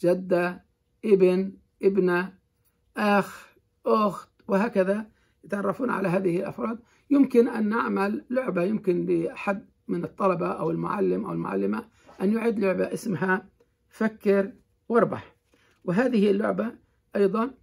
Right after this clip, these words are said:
تحقق مهارات الاستماع والفهم والكلام. طريقة هذه اللعبة:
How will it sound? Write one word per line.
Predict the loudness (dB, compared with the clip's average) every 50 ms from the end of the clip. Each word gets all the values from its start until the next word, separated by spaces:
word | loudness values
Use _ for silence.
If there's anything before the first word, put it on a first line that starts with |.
| _ _ _ _ _ _ _ _ _ _
تحقق | -10 -6 -2 -2 -2 -2 -2 -4 -4 -4 -4
مهارات | -4 -4 -2 0 2 4 4 4 4 2 -2 -6 -16 _ _ _ _ _ _ _ _ -6
الاستماع | -6 -6 -6 -4 0 2 2 4 4 2 2 2 0 -2 -4 -8 _ _ -8
والفهم | -6 -6 -6 -4 -2 -2 0 0 0 -2 -4 -6 -12 _ _ _ _ _ _
والكلام. | -6 -4 -2 -2 -2 -4 -8 -12 _ _ _ -6 -6 -6 -4 -2 -2 -2 -2 -4 -6 -12 -18 _ _ _ _ _ _ _ _ _ _ _ _ _ _ -20 _ _ _ _ _ _ _ _ _ _ _ _ _ _ _ _ 0
طريقة | 4 4 4 4 4 2 2 2
هذه | 2 2 2 4 4 2
اللعبة: | 2 4 2 2 0 0 -4 -8